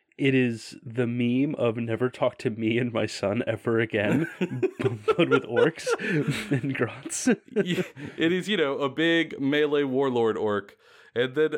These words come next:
Speaker 2: uh, but right beside him is a grot that is under half his size, with similar armor and a tiny shield and a tiny dagger. <laughs> And he follows his boss around to stab anyone who gets near him,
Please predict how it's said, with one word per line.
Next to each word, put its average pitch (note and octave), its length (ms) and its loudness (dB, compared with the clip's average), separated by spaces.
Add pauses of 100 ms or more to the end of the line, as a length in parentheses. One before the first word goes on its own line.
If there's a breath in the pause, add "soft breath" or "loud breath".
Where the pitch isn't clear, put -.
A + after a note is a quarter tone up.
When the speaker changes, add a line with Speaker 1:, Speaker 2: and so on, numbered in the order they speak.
(140)
Speaker 2:
uh, C3+ 120 -2
but B2+ 360 -2
right D3 320 0
beside C#3+ 420 0
him B2 300 0
is C3+ 200 -2
a C#3+ 100 0
grot D#3 600 -2 (120)
that C#3 160 -2
is C3+ 220 -2
under F#3 360 2
half F#3+ 320 0
his F3 200 -2
size, G#2 560 -2 (420 loud breath)
with C#3 200 0
similar D#3 480 0
armor A#2 480 0
and B2 140 0
a A#2 80 2
tiny E3+ 440 -2
shield A2+ 560 -2 (400)
and A2 180 0
a G#2+ 140 0
tiny C3 460 0
dagger. A2 480 -4 (680)
<laughs> - 240 -6
And F#3+ 200 -2 (100)
he F#3+ 140 -6
follows F#3 580 2
his F3 160 -2
boss D#3+ 420 2
around A2 560 2 (380 loud breath)
to C#3 100 0
stab D3 560 0
anyone D#3 320 0
who D#3 80 -8
gets C#3 300 -6
near B2 260 2
him, G2 300 -4